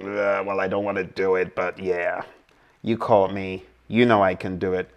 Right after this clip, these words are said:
Of course, because it's, it's done it in the past. This is where the expertise comes in. You see, I've had to question G P T in a different way to get it to budge.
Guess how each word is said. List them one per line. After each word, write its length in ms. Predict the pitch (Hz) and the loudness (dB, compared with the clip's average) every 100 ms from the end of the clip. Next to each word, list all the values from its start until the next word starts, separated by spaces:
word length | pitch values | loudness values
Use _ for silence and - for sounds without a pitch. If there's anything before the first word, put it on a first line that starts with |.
| _ _ _ _ | _ _ _ _
Of 120 | 147 - | -2 4
course, 360 | 156 87 - | 4 4 0
because 320 | - 117 135 | -2 2 4
it's, 260 | 120 - - - | 4 0 -4 2
it's 220 | 123 - | 2 6
done 180 | 131 127 | 8 8
it 100 | 113 | 6
in 80 | 98 | 0
the 60 | |
past. 480 | - 156 117 85 - - - - - | 4 8 8 6 -4 -20 -20 -20 0
This 280 | 139 262 269 | 8 8 8
is 100 | 226 | 4
where 220 | 147 147 | 12 12
the 180 | 135 113 | 12 8
expertise 540 | 110 - 117 139 127 | 4 0 -2 2 0
comes 360 | - 135 123 110 | 4 4 4 6
in. 240 | 147 123 | 4 4
You 120 | 101 113 | 2 0
see, 300 | - 113 - | 2 2 6
I've 280 | 123 123 - | 6 6 2
had 580 | - - - 170 196 - - - _ - | -14 -6 4 6 6 0 -16 -20 _ 2
to 120 | 123 | 2
question 600 | - 151 147 - 139 127 | 8 8 8 6 0 0
G 160 | 127 120 | -2 -4
P 220 | - 113 | -2 -4
T 500 | - 143 117 85 82 _ _ - _ _ - | 0 2 2 0 -8 _ _ -20 _ _ 2
in 140 | 135 | 4
a 100 | 123 | 6
different 600 | 113 - 190 208 208 190 | 4 8 8 8 4 0
way 380 | 117 110 90 87 - _ _ _ - | 2 2 2 -4 -12 _ _ _ -6
to 160 | - 120 | 0 6
get 220 | 127 127 | 8 8
it 120 | 117 | 6
to 100 | 120 | 0
budge. 540 | 90 104 85 85 - | 0 2 2 0 -10